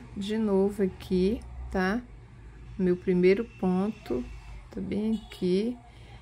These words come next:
Insiro, faço um ponto baixíssimo. E olha, eu vou fazer do mesmo jeito. Então, todas as vezes que você finalizar a carreira, você faz assim.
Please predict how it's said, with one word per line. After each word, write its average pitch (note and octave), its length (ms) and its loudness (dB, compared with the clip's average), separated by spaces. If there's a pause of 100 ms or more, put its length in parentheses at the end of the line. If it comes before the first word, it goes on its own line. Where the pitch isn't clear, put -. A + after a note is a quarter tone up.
(160)
Insiro, G3 840 2 (920)
faço - 560 0
um G3 60 0
ponto F#3+ 400 -6
baixíssimo. G3 1200 -2 (1120)
E G3+ 220 4
olha, E3 220 4
eu D#3+ 40 -2
vou F3+ 120 2
fazer F#3 320 2
do F#3 120 2
mesmo G#3 460 8
jeito. F3+ 380 2
Então, G3 200 4 (160)
todas C#4 460 4
as B3 180 0
vezes F#3 460 6
que - 80 -8
você F#3 260 2
finalizar A3 680 2
a F#3+ 40 -4
carreira, F#3 380 6
você F#3+ 320 0
faz F#3+ 260 0
assim. A3 380 -4